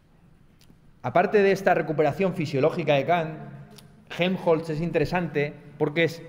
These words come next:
uno de los filósofos científicos que más subraya la diferencia entre Hegel y Kant. La mayor parte de los neokantianos van a despreciar la filosofía especulativa hegeliana en beneficio de la fil-, de la filosofía trascendental o crítica kantiana.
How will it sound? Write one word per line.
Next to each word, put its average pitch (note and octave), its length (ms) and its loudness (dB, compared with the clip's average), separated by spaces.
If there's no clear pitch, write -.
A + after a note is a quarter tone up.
uno E3+ 240 -2
de D#3+ 120 0
los D3 260 -2
filósofos D3+ 560 0
científicos D#3 680 -2
que D3+ 80 -4
más C#3 140 -4
subraya D3+ 880 0
la B2+ 120 0
diferencia C#3+ 680 -2
entre C3 220 0
Hegel D3 580 -2
y C3 100 -6
Kant. A#2+ 320 0
La A#2 80 -4
mayor C3 120 0
parte D3 120 2
de D3+ 80 0
los C#3+ 100 0
neokantianos D3+ 500 0
van C#3+ 140 0
a C3 40 0
despreciar C3+ 440 0
la A#2 140 -2
filosofía A#2+ 500 -6
especulativa C3+ 720 -2
hegeliana C#3 960 -4
en A#2 120 -6
beneficio C#3 720 0
de A2+ 120 -2
la A2+ 80 0
fil-, A#2 240 -8
de A#2 300 -4
la A2+ 140 -4
filosofía A2+ 420 -4
trascendental C#3 920 0
o A#2 100 -8
crítica D3 800 0
kantiana. A#2 560 -2